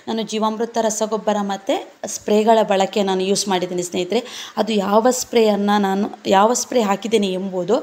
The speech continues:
ಮುಂಬರುವ ದಿನಗಳ ವಿಡಿಯೋಗಳಲ್ಲಿ ಖಂಡಿತವಾಗಿಯೂ ನಿಮಗೆ ನಾನು ತೋರಿಸ್ತೇನೆ ಸ್ನೇಹಿತರೆ. ನಾನು ಅದು ಯಾಕೆ video ಮಾಡಲಿಲ್ಲ ಅಂತ ಹೇಳಿದರೆ, ಆ, ನಾನು first attempt ನಾನು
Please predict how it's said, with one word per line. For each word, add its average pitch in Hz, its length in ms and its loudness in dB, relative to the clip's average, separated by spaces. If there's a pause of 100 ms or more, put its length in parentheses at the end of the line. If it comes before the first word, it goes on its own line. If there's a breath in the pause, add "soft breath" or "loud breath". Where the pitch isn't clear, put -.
(340 loud breath)
ಮುಂಬರುವ 269 380 2
ದಿನಗಳ 214 460 2
ವಿಡಿಯೋಗಳಲ್ಲಿ 196 520 -2
ಖಂಡಿತವಾಗಿಯೂ 226 760 -2
ನಿಮಗೆ 208 260 -4
ನಾನು 202 240 -2
ತೋರಿಸ್ತೇನೆ 190 500 -2
ಸ್ನೇಹಿತರೆ. 196 760 -6 (180)
ನಾನು 240 220 4
ಅದು 220 120 2
ಯಾಕೆ 220 260 0
video 240 280 0
ಮಾಡಲಿಲ್ಲ 220 360 0
ಅಂತ 196 140 -4
ಹೇಳಿದರೆ, 185 720 -6
ಆ, 226 80 -4
ನಾನು 240 220 -4
first 240 340 -2
attempt 240 760 0
ನಾನು 214 460 2